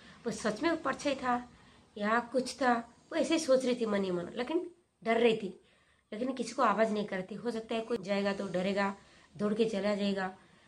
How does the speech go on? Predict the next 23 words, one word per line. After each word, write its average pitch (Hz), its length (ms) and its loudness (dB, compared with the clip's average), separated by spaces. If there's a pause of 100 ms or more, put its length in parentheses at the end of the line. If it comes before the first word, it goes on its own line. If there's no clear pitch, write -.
(140)
वो 311 40 -2
ऐसे 302 240 2
सोच 240 220 -2
के 285 100 -4
वो 302 140 -6
नहीं 208 220 0
बोल 185 160 -4
रही 180 240 -8
थी। - 160 -18 (880)
ऐसे 370 220 4
सारे 320 380 4
लड़कियों 269 280 2
को 285 80 4
दिख 214 200 2
रहा 214 160 0
था, 220 180 -10
लेकिन 320 280 0
कोई 330 300 4 (180)
कुछ 254 180 -10
बोल 220 260 6
नहीं 208 140 2
रहा 180 180 -2
था। - 220 -20